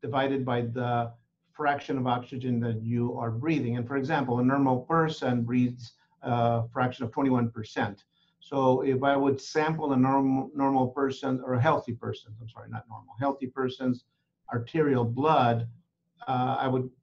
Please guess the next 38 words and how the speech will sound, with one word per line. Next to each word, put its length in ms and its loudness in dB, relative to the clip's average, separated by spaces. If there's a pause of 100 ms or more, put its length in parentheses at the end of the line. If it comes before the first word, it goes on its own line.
(180)
expect 320 -6
to 60 -6
get 120 2
around 280 4
ninety-five 680 2
millimeters 460 2
of 120 -4
mercury 580 -2
of 200 -6 (520)
partial 560 -2
oxygen 480 -4
pressure. 520 -6 (260)
You 140 -2
divide 340 0
that 300 0
by 480 2 (560)
the 460 -2
inspired 520 -2
oxygen 720 0 (200)
fraction, 420 0
which 140 -2
is 80 -16
twenty-one 400 -2
percent, 600 -4 (560)
uh, 300 0
and 100 -2
you'll 180 2
get 160 0
a 40 0
number 260 0
which 160 -2
is 80 -8
around 220 -2
the 60 -8
four 240 -2
or 40 -4
five 200 -8
hundreds. 460 -12